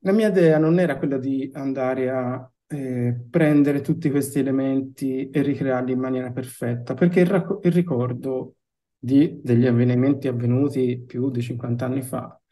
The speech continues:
non può essere perfetto, a meno che uno non sia, che ne so, eh, appassionato di treni, allora magari quel treno specifico della,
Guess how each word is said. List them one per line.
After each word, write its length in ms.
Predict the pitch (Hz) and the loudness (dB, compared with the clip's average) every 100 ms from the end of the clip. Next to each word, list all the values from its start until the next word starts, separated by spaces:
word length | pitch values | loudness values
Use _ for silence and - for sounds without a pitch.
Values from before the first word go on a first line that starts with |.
| _ | _
non 220 | - 139 131 | 2 2 4
può 180 | 180 | 4
essere 300 | 139 - 127 | 4 2 -2
perfetto, 480 | 117 - - 127 - | -4 -6 -4 -4 -2
a 60 | 143 | 4
meno 220 | 160 165 | 6 6
che 120 | 160 | 6
uno 240 | 165 165 123 | 8 8 6
non 140 | 123 | 2
sia, 440 | 120 131 131 131 - | 2 0 0 -4 -10
che 120 | - | -14
ne 60 | 123 | -12
so, 300 | 131 - - _ _ _ _ | -12 -14 -20 _ _ _ _
eh, 80 | 127 | -10
appassionato 600 | 123 - 131 - 143 135 | -8 -4 -2 2 2 4
di 120 | 127 | 2
treni, 420 | 123 143 123 117 113 | 4 4 4 2 2
allora 220 | 120 123 | 2 2
magari 460 | 113 127 123 120 - _ _ | 2 2 2 0 -4 _ _
quel 180 | 120 110 | -4 -2
treno 340 | 131 139 135 | 2 4 2
specifico 720 | 131 - 123 - 135 127 123 120 | 0 -4 -6 -2 -2 -2 -4 -2
della, 680 | 123 123 120 123 120 123 | 0 0 -2 -2 -4 -8